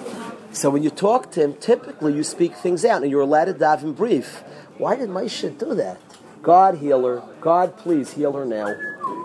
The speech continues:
What an unusual prayer. Say to Hashem, "I have a sister, Miriam. She's really sick, Hashem. She has saras." Now, you might find it funny 'cause God knows that's prayer. You're talking to your father.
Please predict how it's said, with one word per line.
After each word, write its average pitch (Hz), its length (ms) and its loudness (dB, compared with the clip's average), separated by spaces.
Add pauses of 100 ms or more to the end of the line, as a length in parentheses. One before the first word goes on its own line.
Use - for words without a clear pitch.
(560)
What - 160 -2
an - 200 -10
unusual 156 720 -6 (120)
prayer. 135 320 -4 (1200)
Say 214 320 2
to 226 120 0
Hashem, 214 320 0
"I 160 100 2
have 139 100 2
a 139 40 0
sister, - 480 -6
Miriam. 104 640 -4 (520)
She's 107 160 -8
really 123 560 4
sick, 143 320 -4
Hashem. 104 340 -4
She 165 200 -8
has 202 140 -2
saras." - 720 -4 (640)
Now, 160 80 4
you 170 160 6
might 214 300 2
find 196 400 4
it 165 80 -10
funny 208 320 2
'cause 127 180 -8
God 156 300 4
knows 143 400 0
that's 185 240 -2
prayer. 190 480 0
You're 127 180 -2
talking 143 420 -2
to 160 120 -6
your 165 120 -2
father. 175 360 -2